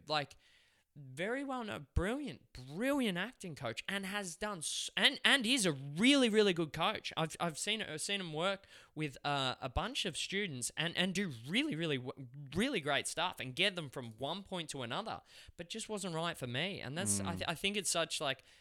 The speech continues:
Speaker 1: a thing in the entire industry. It's, it's the same thing. Some auditions come in and you go, "This dialogue's incredible. I'm great. I'm brilliant. I can learn these lines in, like, an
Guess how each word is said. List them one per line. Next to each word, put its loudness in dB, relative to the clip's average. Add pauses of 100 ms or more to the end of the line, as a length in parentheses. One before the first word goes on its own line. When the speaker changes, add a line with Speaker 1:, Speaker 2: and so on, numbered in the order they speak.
(140)
Speaker 1:
a -10
thing -4
in -12
the -6
entire -2
industry. -6
It's, -6
it's -4
the -6
same -2
thing. -6 (500)
Some -2
auditions 0
come -12
in -2
and -8
you -12
go, -2
"This -6
dialogue's -4
incredible. -6
I'm -6
great. 0
I'm -4
brilliant. -2
I -2
can -6
learn -2
these -2
lines -2
in, -4
like, -4
an -8